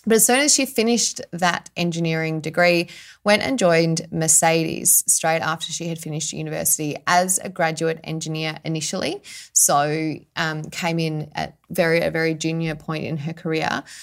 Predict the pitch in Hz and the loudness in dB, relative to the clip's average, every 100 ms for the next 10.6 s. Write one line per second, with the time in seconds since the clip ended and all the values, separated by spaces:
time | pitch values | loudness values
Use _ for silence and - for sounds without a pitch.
0 | - - 220 - 370 415 339 240 196 175 | -10 0 2 4 2 4 4 4 2 2
1 | - 165 - 156 151 147 185 233 320 202 | 2 2 2 2 2 0 0 -2 -2 -2
2 | 185 208 175 170 165 156 - 160 151 156 | -2 -2 -2 -2 -4 -6 -4 -2 0 0
3 | 156 147 - - - - 165 156 - 180 | 2 0 0 -14 -20 -6 -2 -2 0 0
4 | 165 175 165 - 160 170 - 160 156 - | 0 0 0 -2 -2 -2 0 -2 -2 -2
5 | 165 151 147 147 143 143 - - - _ | 0 0 2 2 0 -2 -8 -14 -20 _
6 | - - 185 180 180 170 170 - 156 151 | -8 -2 4 6 6 6 0 -4 -2 0
7 | 131 127 - - - - - 165 170 165 | 0 0 -2 0 0 -2 -6 -8 -6 -6
8 | 180 - 170 165 - - 160 160 156 156 | -8 -4 -4 -2 -8 -6 -2 -2 -2 0
9 | 156 156 160 156 - 156 156 156 147 160 | 0 2 2 0 0 0 0 0 -4 -8
10 | 151 160 156 156 151 151 | -4 -2 0 0 0 -4